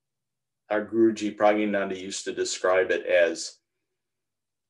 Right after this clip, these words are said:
imagine a balloon. The air inside the balloon is the same as the air outside of the balloon.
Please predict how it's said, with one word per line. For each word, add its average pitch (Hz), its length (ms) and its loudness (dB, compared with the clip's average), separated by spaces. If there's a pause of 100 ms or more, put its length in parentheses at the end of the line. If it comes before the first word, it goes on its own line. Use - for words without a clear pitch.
(3000)
imagine 110 420 -2
a 92 60 -2
balloon. 95 720 -8 (2750)
The - 120 2
air 123 420 4 (100)
inside 127 520 -4
the 139 120 -6 (200)
balloon 147 600 -6
is 104 200 -8
the 95 100 -18
same 117 520 -2 (180)
as 98 140 -10
the 101 200 -6
air 98 280 2
outside 92 560 -2
of - 120 -8
the - 80 -18
balloon. 73 500 -12